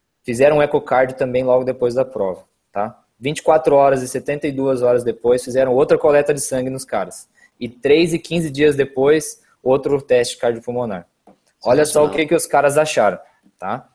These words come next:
Speaker 1: É, e conseguiram fazer isso, aparentemente, pelo, pelas estatísticas, bem legal.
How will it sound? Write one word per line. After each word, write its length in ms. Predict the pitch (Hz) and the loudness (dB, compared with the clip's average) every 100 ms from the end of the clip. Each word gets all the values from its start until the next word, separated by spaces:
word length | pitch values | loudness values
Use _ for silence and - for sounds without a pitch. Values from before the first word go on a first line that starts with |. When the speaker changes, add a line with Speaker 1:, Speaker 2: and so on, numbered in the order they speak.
| _ | _
Speaker 1:
É, 260 | 101 90 - - | -6 -6 -8 -20
e 60 | |
conseguiram 480 | - 110 117 120 135 | -14 -10 -6 -6 -4
fazer 340 | 139 131 135 | -2 -2 0
isso, 300 | 139 147 147 - 127 - | -2 -6 -12 -6 -6 -6
aparentemente, 680 | 120 113 113 107 107 127 - | -4 -4 -4 -8 -8 -8 -2
pelo, 360 | 123 110 101 - - | 0 0 -4 -12 -10
pelas 360 | 110 104 101 104 | -4 -2 -2 -6
estatísticas, 680 | - 107 104 117 - 127 | -8 -6 -4 -6 0 2
bem 140 | 117 123 | 2 2
legal. 400 | 143 107 82 | 4 2 -2